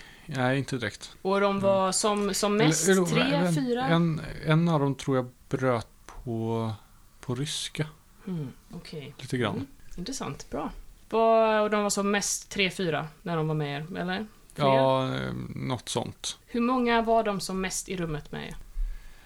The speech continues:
Speaker 1: Det var nog fyra personer, skulle jag tro. Det var någon som höll på med någon dator och grejade. En som mest var där och tittade på. Och sen två stycken som
Speaker 2: Okej. Och vapen? Vilken typ av vapen hade de? Kunde du se någon form av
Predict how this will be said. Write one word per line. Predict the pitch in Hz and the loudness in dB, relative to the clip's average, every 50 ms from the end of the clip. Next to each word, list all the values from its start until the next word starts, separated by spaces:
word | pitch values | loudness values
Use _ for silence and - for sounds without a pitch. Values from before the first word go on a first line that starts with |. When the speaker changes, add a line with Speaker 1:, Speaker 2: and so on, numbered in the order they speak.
| - - - | -20 -20 -10
Speaker 1:
Det | 156 131 131 | -6 -4 0
var | 123 135 | 2 4
nog | 135 135 131 123 120 113 107 107 110 92 - - - - - - - - - | 4 4 4 2 2 -2 -2 -4 -4 -4 -6 -10 -14 -16 -18 -20 -18 -16 -16
fyra | - - - - - - 139 131 117 110 107 110 113 123 123 | -16 -16 -16 -18 -8 -4 -4 -2 -2 -2 -4 -2 -2 -2 -2
personer, | - - 131 - 120 117 107 110 110 | -2 -2 -2 -2 -2 -2 -2 -2 -4
skulle | 101 - 120 117 | -4 -4 -4 -6
jag | 110 | -4
tro. | - 123 123 107 - | -4 -4 -4 -6 -6
Det | - | -2
var | 131 127 | 0 2
någon | 123 127 127 123 107 | 4 4 4 2 2
som | 117 131 | 0 -2
höll | 127 - | -2 0
på | - 127 | 0 2
med | 117 113 | 2 2
någon | 113 110 107 104 | 2 2 2 2
dator | 113 110 104 - - - - 113 110 110 107 101 104 | 2 0 0 -2 -4 -4 -2 0 0 0 0 -2 -4
och | 110 110 104 | -4 -2 0
grejade. | 113 113 107 107 107 107 113 113 113 104 87 - - - - | 0 2 2 2 0 0 0 0 0 -2 -4 -8 -16 -10 -2
En | - 131 117 113 107 | 0 2 2 2 2
som | - 123 117 110 110 110 | 2 2 2 2 2 2
mest | 110 104 - - - 117 | 2 0 0 -2 -4 -2
var | 113 | 0
där | 104 107 | 0 0
och | 104 104 - - | -2 -4 -8 -10
tittade | - - - - - 110 107 | -12 -12 -10 -8 -6 -6 -6
på. | - - - 113 110 110 113 110 90 - - - | -8 -6 -4 -4 0 0 0 0 -2 -6 -12 -16
Och | 185 165 117 101 | -12 -10 -6 -4
sen | 113 110 113 107 | -4 -4 -4 -4
två | - - - 117 104 | -6 -6 -6 -6 -6
stycken | - - - - - 117 107 | -6 -8 -8 -8 -8 -8 -8
som | 98 - 113 156 156 190 170 151 | -8 -8 -8 -8 -10 -10 -10 -12
Speaker 2:
Okej. | - - 151 - - - | -12 -12 -16 -18 -14 -10
Och | 190 185 180 | -8 -6 -2
vapen? | 196 214 202 196 - 151 147 143 - - | 0 0 0 0 0 -4 -6 -8 -10 -10
Vilken | 196 190 190 190 185 | -8 -6 -4 -4 -4
typ | 196 190 185 | -4 -4 -4
av | 180 180 | -4 -2
vapen | 185 190 180 180 165 156 | -2 -2 -2 -2 -4 -4
hade | 156 147 135 - | -4 -4 -6 -6
de? | - - 151 - - | -8 -8 -8 -8 -6
Kunde | 165 160 160 160 | -6 -6 -4 -4
du | 156 | -4
se | - - 175 165 165 | -4 -4 -4 -4 -4
någon | 160 156 156 156 156 156 156 151 | -4 -2 -2 -2 -2 -2 -4 -4
form | - 165 160 160 156 156 | -6 -6 -4 -4 -2 -2
av | 156 151 143 139 143 143 143 | -2 -4 -4 -6 -10 -10 -8